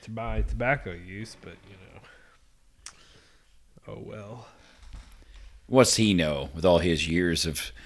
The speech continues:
Speaker 2: of study and experience?
Speaker 1: <laughs> Right, right. Um,
Speaker 2: He's just a bum. He's just trying to get you hooked into Big Dental.
Speaker 1: <laughs>
Speaker 2: Everyone knows that.
Speaker 1: Right.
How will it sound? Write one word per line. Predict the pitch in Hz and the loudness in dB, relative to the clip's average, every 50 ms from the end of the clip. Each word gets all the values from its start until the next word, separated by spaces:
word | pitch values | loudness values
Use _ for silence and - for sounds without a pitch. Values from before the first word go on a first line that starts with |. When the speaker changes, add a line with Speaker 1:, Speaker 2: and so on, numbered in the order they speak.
| - - - - | -20 -12 -4 -2
Speaker 2:
of | 95 82 | 0 2
study | - - - - - 107 92 92 90 90 87 87 85 | 4 4 6 8 10 10 10 12 10 8 6 6 4
and | 82 82 | 4 2
experience? | 82 - - - - 98 92 87 82 82 80 - - 147 156 156 131 | 2 2 2 2 4 4 4 4 4 2 0 -4 -6 -8 -6 -6 -6
Speaker 1:
<laughs> | 98 - | -4 -4
Right, | 120 117 113 110 - - - - | -4 -4 -4 -6 -6 -10 -12 -10
right. | - 120 110 - - - - - - - - - - - - - - - - - - - - 151 | -10 -10 -10 -10 -14 -18 -20 -20 -20 -20 -20 -20 -18 -16 -16 -14 -14 -12 -10 -8 -8 -6 -4 -2
Um, | 123 123 117 117 113 110 110 101 95 101 113 117 - - - - - - 82 87 - - - | 0 0 2 2 0 0 -2 -2 -4 -8 -12 -14 -16 -16 -18 -16 -14 -12 -12 -12 -10 0 6
Speaker 2:
He's | - 143 135 113 101 | 8 10 10 10 8
just | 101 95 87 - | 6 4 4 4
a | 92 80 | 2 2
bum. | - 90 90 87 92 | 4 6 6 6 8
He's | 127 139 117 | 6 6 6
just | 123 113 95 - | 6 6 4 4
trying | - - 104 95 | 4 4 4 4
to | 90 | 4
get | 82 90 85 - - | 4 2 0 0 0
you | 87 85 | -2 -2
hooked | 73 80 98 90 - - 90 | 0 0 0 0 0 0 2
into | 90 87 85 73 73 | 2 2 2 0 -2
Big | - - 95 87 76 73 | -2 2 2 2 2 2
Dental. | - 87 85 80 80 82 262 311 262 214 - - - - - | 2 2 2 2 2 2 2 4 4 2 0 -2 -10 -10 -8
Speaker 1:
<laughs> | 285 262 151 - - - - - - - - - - - - - 65 73 76 | -6 -4 -4 -6 -6 -10 -16 -16 -16 -18 -18 -20 -20 -20 -20 -18 -14 -6 -2
Speaker 2:
Everyone | 104 90 76 69 69 69 | 0 0 0 -2 -4 -8
knows | 69 69 73 78 - | -8 -8 -8 -8 -6
that. | 85 80 80 80 80 - - - - - 120 110 - - | -4 -4 -2 -2 -4 -6 -10 -14 -12 -10 -10 -10 -8 -8
Speaker 1:
Right. | 151 131 123 | -8 -8 -8